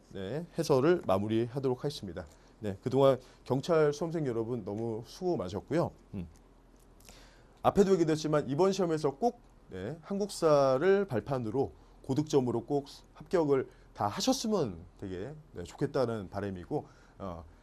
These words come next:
네, 그게 아니더라도 꼭 포기하지 마시고, 그죠? 네, 이제 과목 개편에 맞춰서 그게 또 변경되는 시기가 또 되게 좋은 기회거든요, 여러분들한테. 그래서 준비 충실히 하셔서 이 약간 혼란스러운 시기에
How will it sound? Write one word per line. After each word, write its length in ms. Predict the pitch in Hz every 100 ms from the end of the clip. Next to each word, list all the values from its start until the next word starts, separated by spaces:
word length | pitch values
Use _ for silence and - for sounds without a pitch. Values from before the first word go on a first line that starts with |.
| _ -
네, 180 | 92
그게 320 | 92 131 147 147
아니더라도 580 | 131 160 160 120 147 151
꼭 200 | 151 -
포기하지 340 | - 240 214
마시고, 460 | 151 95 - 107 117 - -
그죠? 180 | 101 147 151
네, 160 | 92 92 - - - -
이제 120 | 95 -
과목 240 | 131 160
개편에 340 | 160 170 156
맞춰서 340 | 98 95 131 127
그게 360 | 123 127 139 - -
또 100 | 156
변경되는 760 | 156 139 165 226 208 196 185 175
시기가 420 | - 202 190 170
또 140 | 160
되게 420 | 156 101 117 110 - - - -
좋은 260 | 117 123
기회거든요, 600 | 123 - 160 196 101 87
여러분들한테. 560 | 85 95 95 87 85 92 -
그래서 200 | 101 87 - - - -
준비 280 | - 139 147
충실히 360 | - 233 226 175
하셔서 320 | 185 170 98
이 280 | 107 131 120
약간 260 | 98 -
혼란스러운 480 | 113 220 226 196 180
시기에 320 | 156 120 139